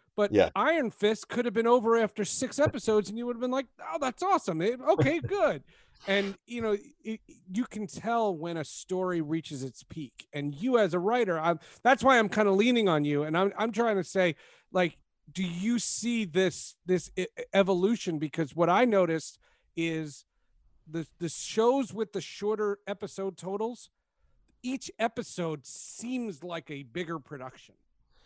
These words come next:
Speaker 2: I think you're right, but, I mean, I've also experienced seeing, like, a ten episode show of a show that I didn't care for.
Speaker 1: Mm.
Speaker 2: You know,
Speaker 1: Well, then
Speaker 2: and
Speaker 1: it's over faster.
Speaker 2: Yeah, well, that's true. No, that's, and, but why should I be watching it?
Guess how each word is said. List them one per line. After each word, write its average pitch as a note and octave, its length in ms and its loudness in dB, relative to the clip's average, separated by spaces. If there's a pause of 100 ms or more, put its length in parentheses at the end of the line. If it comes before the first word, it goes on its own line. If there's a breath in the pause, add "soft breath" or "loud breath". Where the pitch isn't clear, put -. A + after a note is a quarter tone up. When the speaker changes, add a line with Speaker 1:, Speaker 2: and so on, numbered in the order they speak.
(400)
Speaker 2:
I E3 100 2
think A#3+ 220 -4
you're E3 80 6
right, D3 260 8
but, A#2 260 0 (120)
I A#2 100 2
mean, A#2 300 -2
I've C#3 180 4
also C#3+ 300 2
experienced A#2 500 -4 (100)
seeing, A2+ 300 -4
like, G2+ 180 -4
a - 40 -10
ten G#2+ 220 -4
episode G#2 440 -2
show G2 420 2
of - 200 -4
a - 20 -6
show G#2 400 2
that F2+ 220 -2
I F#2+ 140 -2
didn't G2 220 -6
care G2+ 220 -2
for. - 300 -10 (420)
Speaker 1:
Mm. C#3+ 220 -12 (300)
Speaker 2:
You G#2+ 120 0
know, G#2+ 180 8
Speaker 1:
Well, D#3+ 80 0
then A2+ 100 4
Speaker 2:
and E3 80 0
Speaker 1:
it's C#3 120 -4
over F3+ 220 2
faster. A#2 480 -12 (260)
Speaker 2:
Yeah, G#2+ 380 8
well, C3+ 240 10
that's C3 220 6
true. G3 280 4 (120)
No, C3+ 160 8
that's, B2+ 180 6 (320 loud breath)
and, D#3 400 4
but D3 320 6
why C#3 160 10
should C#3+ 220 4
I A2+ 80 8
be G2 220 2
watching F#2+ 420 2
it? D#2+ 160 -10